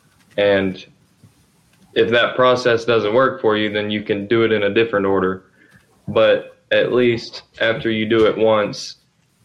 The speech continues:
you can go back and listen to it, decide if it's good or bad, and then change your way of doing it if it didn't work out.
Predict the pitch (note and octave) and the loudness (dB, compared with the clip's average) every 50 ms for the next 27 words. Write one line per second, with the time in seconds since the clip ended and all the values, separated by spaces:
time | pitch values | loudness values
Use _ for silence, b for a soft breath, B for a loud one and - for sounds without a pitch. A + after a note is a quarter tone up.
0 | _ - A2+ G#2+ G2+ - G#2 G2+ F#2+ F#2 - _ _ _ _ _ _ _ _ - | _ -10 -10 -8 -8 -6 -6 -6 -8 -8 -12 _ _ _ _ _ _ _ _ -2
1 | A#2 A2 G2+ A2+ G#2+ G#2 G#2 - G#2 G#2 G#2+ G#2 G#2 - G2+ G2 - - G#2+ G2+ | -2 0 2 2 2 2 0 -2 0 0 0 0 -2 -4 -8 -6 -4 -2 0 0
2 | F#2+ F2+ - G2 F#2+ - G#2+ G2+ G2 G2 F#2 G2+ G2 F#2+ G2 G2+ G#2+ G2 G2 F#2+ | 0 -2 -4 -6 -2 0 0 2 2 0 -2 -4 -6 -6 -2 0 0 0 0 0
3 | F#2 G2+ G2+ G2 G2 G2 F#2 F#2+ - _ _ - G#2 G2 F#2+ G2 G2 G2 G2 F#2+ | 0 0 0 2 0 -2 -4 -6 -12 _ _ -6 -4 -2 0 0 0 0 -2 -4
4 | F#2+ F#2+ - _ - - _ _ _ - - - D2 - - - _ _ _ _ | -6 -10 -14 _ -20 -20 _ _ _ -10 -4 -4 -4 -4 -6 -10 _ _ _ _
5 | _ _ - - G#2+ G#2+ G2+ F#2+ G2 F#2 G2 G2 F#2+ F#2+ F2+ F#2 G2 G2 F#2+ F#2+ | _ _ -4 -2 0 0 0 0 0 0 0 0 0 0 -2 -2 0 0 0 0
6 | F#2+ F#2 F#2 - _ - G2 - G2+ F#2 - G2+ G2 G2 G2 G2 G2 F#2+ - F#2+ | -2 -4 -6 -6 _ -4 -4 -4 -4 -4 -2 -2 -2 -2 -2 -2 -2 -2 -2 -2
7 | G2 F#2+ - - | -2 -2 -4 -6